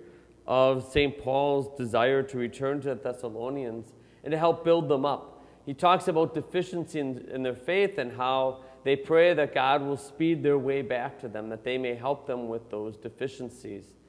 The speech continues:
We can only guess that those deficiencies must be something in charity, because he ends the first reading talking about having a great love for one another,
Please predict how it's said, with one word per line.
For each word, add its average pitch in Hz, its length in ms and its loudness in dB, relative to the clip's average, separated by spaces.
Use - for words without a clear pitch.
We 139 140 0
can 156 140 6
only 151 220 6
guess 147 340 4
that 151 120 2
those 135 160 -4
deficiencies 139 560 -4
must 135 300 -2
be 135 100 -4
something 131 440 -4
in 117 100 -6
charity, 123 560 -4
because 127 220 -2
he 139 140 4
ends 170 180 2
the 147 80 0
first 131 300 -2
reading 139 280 -2
talking 143 440 -4
about 117 260 0
having 117 300 -2
a 123 60 -2
great 117 300 -2
love 120 360 0
for 120 80 -8
one 113 140 -6
another, 113 460 -6